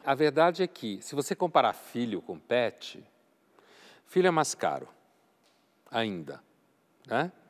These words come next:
Filho dura muito tempo, né? Assim, é uma responsabilidade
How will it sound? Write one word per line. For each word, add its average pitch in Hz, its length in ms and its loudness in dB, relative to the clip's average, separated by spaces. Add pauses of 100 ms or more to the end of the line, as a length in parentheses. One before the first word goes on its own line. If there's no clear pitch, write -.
(720)
Filho 180 340 6
dura 147 220 8
muito 123 340 0
tempo, - 480 -8 (880)
né? 131 220 0 (200)
Assim, 104 360 -6 (340)
é 104 60 0
uma 113 100 0
responsabilidade 110 1300 2